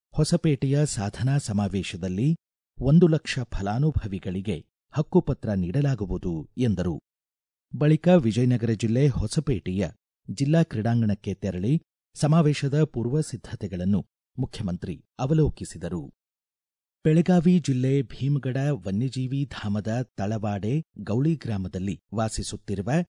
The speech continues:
ಇಪ್ಪತ್ತೇಳು ಕುಟುಂಬಗಳು ಸ್ವ ಇಚ್ಛೆಯಿಂದ ಸ್ಥಳಾಂತರಗೊಳ್ಳಲು ಸಮ್ಮತಿಸಿದ್ದು, ಅರಣ್ಯ ಖಾತೆ ಸಚಿವ ಈಶ್ವರ್ ಖಂಡ್ರೆ ಇಂದು ಪರಿಹಾರದ ಚೆಕ್ ಫಲಾನುಭವಿಗಳಿಗೆ ವಿತರಿಸಲಿದ್ದಾರೆ.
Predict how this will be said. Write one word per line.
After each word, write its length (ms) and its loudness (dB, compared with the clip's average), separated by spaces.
ಇಪ್ಪತ್ತೇಳು 640 0
ಕುಟುಂಬಗಳು 640 -4
ಸ್ವ 240 2
ಇಚ್ಛೆಯಿಂದ 600 0
ಸ್ಥಳಾಂತರಗೊಳ್ಳಲು 1000 -2
ಸಮ್ಮತಿಸಿದ್ದು, 760 -4
ಅರಣ್ಯ 320 6
ಖಾತೆ 380 -4
ಸಚಿವ 400 -2
ಈಶ್ವರ್ 380 -2
ಖಂಡ್ರೆ 440 -2
ಇಂದು 280 2
ಪರಿಹಾರದ 560 0
ಚೆಕ್ 360 -8
ಫಲಾನುಭವಿಗಳಿಗೆ 1000 -2
ವಿತರಿಸಲಿದ್ದಾರೆ. 840 -4